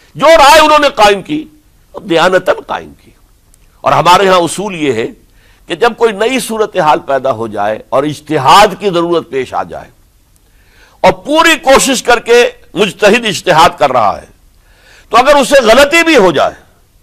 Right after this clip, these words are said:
मुज्तहिद मुख्ती, खताकार, उसको भी अकेरा सवाब मिलता है, और मुज्तहिद मुसीब, वो मुज्तहिद के जिसकी राय सही, जिसका फैसला सही, उसे दोहरा सवाब मिलता है।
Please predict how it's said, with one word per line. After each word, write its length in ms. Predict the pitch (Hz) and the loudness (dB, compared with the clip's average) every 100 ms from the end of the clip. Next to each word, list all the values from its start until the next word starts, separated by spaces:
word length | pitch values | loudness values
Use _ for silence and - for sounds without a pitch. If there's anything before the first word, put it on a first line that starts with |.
| _ _ _ | _ _ _
मुज्तहिद 520 | - 196 - 196 233 254 202 | -2 -2 2 2 4 2 2
मुख्ती, 720 | 226 - - 302 147 - - - _ _ - | 2 0 0 0 -2 -8 -20 -20 _ _ -4
खताकार, 680 | 196 240 262 247 262 208 - - _ _ _ 127 | 0 2 2 4 4 4 0 -16 _ _ _ -10
उसको 260 | 127 165 | -8 -8
भी 120 | 170 | -2
अकेरा 420 | 185 156 175 185 170 | -2 0 0 0 -2
सवाब 380 | 139 120 107 | -2 0 -2
मिलता 280 | 98 82 - | -6 -18 -20
है, 160 | - _ _ _ _ _ _ _ _ _ | -20 _ _ _ _ _ _ _ _ _
और 140 | 165 175 | 0 2
मुज्तहिद 560 | 214 170 233 220 247 | 0 -2 0 0 2
मुसीब, 720 | 277 247 220 - 269 330 180 90 - _ _ _ _ _ | 0 2 0 0 0 0 -2 -10 -20 _ _ _ _ _
वो 180 | 156 262 | 2 4
मुज्तहिद 440 | 262 214 240 240 | 2 0 2 0
के 140 | 226 226 | 0 -6
जिसकी 300 | 190 - 226 | -6 -6 0
राय 280 | 202 254 233 | 4 4 2
सही, 420 | - 240 294 147 | 2 2 2 0
जिसका 340 | 120 165 - | -8 -6 -2
फैसला 380 | - 196 208 240 | 0 0 0 0
सही, 260 | 226 240 254 | 0 0 0
उसे 200 | 208 190 | -2 -2
दोहरा 300 | 160 240 220 | 2 4 2
सवाब 340 | 143 139 117 | 0 -2 -2
मिलता 260 | 98 78 | -6 -18
है। 100 | 76 | -20